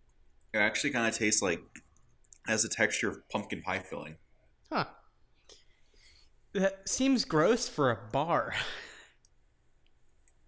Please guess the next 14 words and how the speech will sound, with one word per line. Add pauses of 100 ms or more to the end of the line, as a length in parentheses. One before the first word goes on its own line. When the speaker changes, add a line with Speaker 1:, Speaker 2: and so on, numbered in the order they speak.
(2750)
Speaker 1:
That
being
said,
the
pumpkin
spice
is,
like, (200)
overwhelming.
Speaker 2:
<laughs>
Yeah,
I
bet,
man.